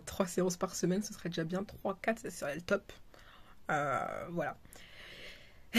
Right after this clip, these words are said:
L'époque où je faisais du sport toute la journée est révolue. <laughs> On va essayer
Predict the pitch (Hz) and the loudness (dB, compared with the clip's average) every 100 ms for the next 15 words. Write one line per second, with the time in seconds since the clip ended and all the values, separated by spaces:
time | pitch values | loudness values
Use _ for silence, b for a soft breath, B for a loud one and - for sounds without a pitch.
0 | 226 B B B 185 185 208 196 170 185 | 4 B B B 4 6 6 6 4 4
1 | 175 175 175 175 - 175 - - 175 180 | 4 4 0 0 -2 -4 -4 -4 2 4
2 | 185 - 185 185 170 160 - - 214 - | 4 4 2 2 0 -2 -6 6 6 10
3 | 226 - 254 - - - - B B B | 8 8 4 2 -4 -10 -10 B B B
4 | B B - - - - - - 240 202 | B B -18 -18 -18 -18 -12 -4 -2 0
5 | 226 - 269 - 254 247 | 0 0 2 2 4 4